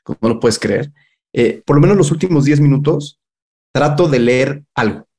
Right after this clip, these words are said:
lo que sea. Si tengo un libro aventado, lo agarro y leo dos páginas o tres. Si hay un libro de Andy Warhol que está en la sala, lo agarro y veo tres que no he visto.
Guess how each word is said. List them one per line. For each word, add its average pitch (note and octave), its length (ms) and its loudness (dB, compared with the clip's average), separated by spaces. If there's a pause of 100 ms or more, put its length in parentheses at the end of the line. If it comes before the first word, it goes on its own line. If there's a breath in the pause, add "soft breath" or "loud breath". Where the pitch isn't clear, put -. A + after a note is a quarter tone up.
(380)
lo A2+ 240 0
que A2+ 80 -6
sea. G#2 320 -4
Si - 120 -6
tengo C3+ 280 4
un C#3 80 4
libro C#3+ 220 4
aventado, D3 580 -2 (200)
lo A2 120 -2
agarro D#3+ 540 -2
y A2 80 -6
leo A#2+ 520 0 (240)
dos C3+ 160 0
páginas B2+ 500 -2
o A2 60 -8
tres. G#2+ 320 -2 (260 soft breath)
Si - 320 -6
hay C#3 140 2
un D3 140 4
libro D3 240 4
de A2 220 0 (220)
Andy B2 220 0
Warhol A#2 340 0
que - 80 -20
está - 140 -6
en B2 60 0
la A2+ 60 0
sala, A#2+ 320 -2
lo G#2+ 100 -2
agarro C3+ 420 -2 (220 soft breath)
y B2+ 180 -6
veo A#2+ 200 2
tres A#2+ 260 0
que A2+ 120 -4
no A2 120 0
he - 20 -2
visto. G#2 480 -8